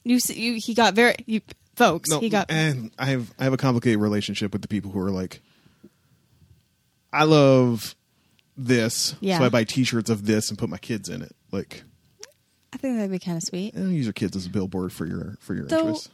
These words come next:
Speaker 1: the baby had a little shirt that said Padawan on it.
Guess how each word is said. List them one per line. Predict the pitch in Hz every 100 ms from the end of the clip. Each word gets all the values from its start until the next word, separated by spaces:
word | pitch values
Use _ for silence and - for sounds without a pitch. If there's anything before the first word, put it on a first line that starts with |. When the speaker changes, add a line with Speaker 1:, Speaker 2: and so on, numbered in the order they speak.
| -
Speaker 1:
the | 302
baby | 311 311 311
had | 277 294
a | 294
little | 285 277 277 269 -
shirt | - - 269 285
that | 262
said | - 240 233
Padawan | - 262 277 262 220 202
on | 185
it. | 170 - -